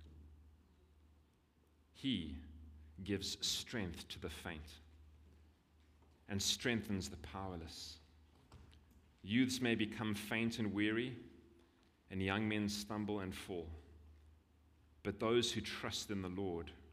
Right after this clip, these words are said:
will renew their strength. They will soar on wings like eagles. They will run and not become weary. They will walk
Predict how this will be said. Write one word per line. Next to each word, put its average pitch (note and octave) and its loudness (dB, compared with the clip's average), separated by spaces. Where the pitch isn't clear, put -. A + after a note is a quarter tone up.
will G2+ 4
renew F#2+ 2
their E2+ 2
strength. - -4
They G2 2
will F#2+ 2
soar G#2+ 2
on F2+ 2
wings G2 2
like F2 -2
eagles. E2+ -4
They G2 -2
will F2 0
run F2 0
and F2 -2
not F#2+ -2
become G2 -6
weary. D#2 -4
They F#2 0
will E2 -4
walk F2 -2